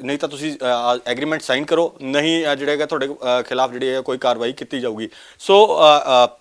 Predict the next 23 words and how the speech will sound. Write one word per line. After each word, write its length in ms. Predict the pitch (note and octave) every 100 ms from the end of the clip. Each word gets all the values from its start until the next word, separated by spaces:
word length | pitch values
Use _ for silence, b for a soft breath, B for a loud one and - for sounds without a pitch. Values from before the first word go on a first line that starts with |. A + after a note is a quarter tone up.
| _
ਉਹਨਾਂ 220 | D#3 F#3 G#3
ਵਿੱਚ 220 | E3+ - _
ਇੱਕ 160 | E3+ E3
ਗੁਰਪ੍ਰੀਤ 540 | D3 D#3 D#3 F3+ -
ਨਾਮਕ 420 | C3 B2+ D3 D3 C#3
ਦਾ, 300 | D3 D3+ -
ਅ, 540 | C3+ B2 A#2+ A#2 -
ਨੌਜਵਾਨ 540 | A2 B2+ C#3+ D3 D3 D3+
ਵੀ, 180 | D3 D#3+
ਅ, 400 | _ _ _ B2+ C#3
ਉਹਦੇ 260 | D3 D3 C#3+
ਵੀਡੀਓ 320 | A2+ B2 D#4
ਵਿੱਚ 200 | D#3+ D#3
ਸ਼ਾਮਿਲ 320 | - B2 C#3+
ਹੈਗਾ। 260 | C#3+ D3 D3+
ਸੋ 180 | - C3+
ਅਸੀਂ 140 | C3+
ਉਹਨਾਂ 180 | C3 D3+
ਦੇ 120 | D#3+
ਘਰੇ 240 | D3+ C#3+ A#2
ਪਹੁੰਚੇ 360 | D3 C3 D#3
ਹਾਂ, 320 | D3+ D#3
ਅ, 40 | C#3